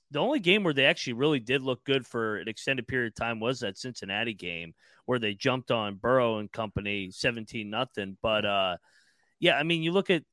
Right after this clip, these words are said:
Speaker 1: the games that they've won, nineteen sixteen against Arizona, seventeen sixteen against New Orleans, uh, the Germany game, the Rams game. E-, every game is a comeback win for Brady.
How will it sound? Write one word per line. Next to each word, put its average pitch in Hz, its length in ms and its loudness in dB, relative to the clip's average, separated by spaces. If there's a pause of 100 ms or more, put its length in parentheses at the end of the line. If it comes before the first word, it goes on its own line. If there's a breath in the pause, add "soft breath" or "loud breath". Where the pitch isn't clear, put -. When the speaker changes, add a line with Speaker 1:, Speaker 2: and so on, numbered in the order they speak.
Speaker 1:
the 139 100 -4
games 147 280 4
that 139 120 -4
they've 123 160 0
won, 120 320 0
nineteen 135 420 0
sixteen 127 420 -4
against 117 300 -4
Arizona, 113 520 0
seventeen 135 580 0
sixteen 131 500 -4
against 110 340 -6
New 110 100 -4
Orleans, 104 600 -2 (380 soft breath)
uh, 113 260 4
the 110 140 -4
Germany 139 440 2
game, 113 400 0
the 107 100 -2
Rams 131 440 2
game. 104 560 -4
E-, 113 160 -6
every 170 280 4
game 151 340 2
is 117 140 -4
a 113 60 -8
comeback 131 520 0
win 131 180 -2
for 110 140 -8
Brady. 113 560 0